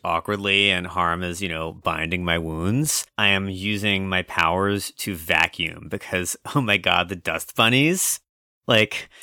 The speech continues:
people just don't clean this place because nobody has time and everybody's got their music to be making and their art to be pursuing.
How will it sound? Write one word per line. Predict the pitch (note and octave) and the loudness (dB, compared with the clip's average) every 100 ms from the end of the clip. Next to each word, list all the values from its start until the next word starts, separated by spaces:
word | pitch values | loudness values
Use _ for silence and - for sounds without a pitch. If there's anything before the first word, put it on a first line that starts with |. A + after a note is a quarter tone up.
| - | -12
people | - A3 G3 | -4 -2 -2
just | D3 C#3+ | 0 -2
don't | - A2 - | 0 -2 -2
clean | F3 A3+ | -4 -2
this | A3+ - | -4 -6
place | - F#2 E2 - | -2 0 0 -4
because | B2 - C3+ | -10 -6 -6
nobody | A2+ A2 B2 B2+ | -4 -4 -2 0
has | A2+ G#2 | 0 -2
time | - G2 F#2 G2 G2 | -4 0 4 2 2
and | |
everybody's | F2+ G2 G2+ F#2+ | -4 -4 -6 0
got | G2 F#2 | 2 2
their | F#2+ F#2 | 4 4
music | F#2 G2 A2 A#2+ - | 4 0 0 -2 -6
to | G#2 | -10
be | G2 | -2
making | F#2+ A2 - F#2+ | 2 2 2 -2
and | F2+ | -2
their | F2+ | -2
art | C#2 F#2+ - | 2 0 0
to | G#2 | -8
be | |
pursuing. | - G#2+ - A2 F#2+ C#2 | -10 -6 -4 -2 -2 -4